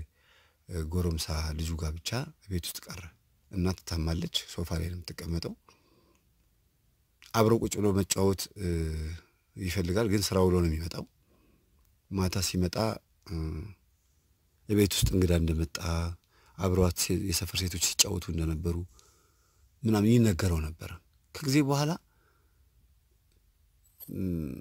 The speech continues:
ቤት ውስጥ ቡና እያፈሉ መጫወት አስጠላቸው። «ይከብዳል፣ ቤትሽ እዚህ መግባት ያስጠላል»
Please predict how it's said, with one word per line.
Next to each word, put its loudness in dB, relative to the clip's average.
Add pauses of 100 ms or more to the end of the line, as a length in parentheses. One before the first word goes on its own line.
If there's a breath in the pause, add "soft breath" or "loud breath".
(840)
ቤት 6
ውስጥ -2
ቡና 8
እያፈሉ 4
መጫወት 4
አስጠላቸው። -2 (1500)
«ይከብዳል፣ 6
ቤትሽ 0 (340)
እዚህ 0
መግባት 0
ያስጠላል» -8